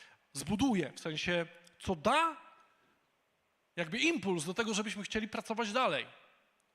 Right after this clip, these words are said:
Gdzie? W relacji z Duchem Świętym. Zastanów się dzisiaj, czy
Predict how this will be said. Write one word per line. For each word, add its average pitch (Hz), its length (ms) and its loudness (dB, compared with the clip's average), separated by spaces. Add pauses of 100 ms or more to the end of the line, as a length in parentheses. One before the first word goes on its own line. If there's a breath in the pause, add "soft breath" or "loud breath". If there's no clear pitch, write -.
Gdzie? 180 360 2 (520)
W 147 60 -10
relacji 170 300 -2
z 139 40 -12
Duchem 151 220 -6
Świętym. 123 380 -14 (2000 loud breath)
Zastanów 311 540 2
się 220 120 -4
dzisiaj, 139 480 -6 (1200 soft breath)
czy 240 260 -2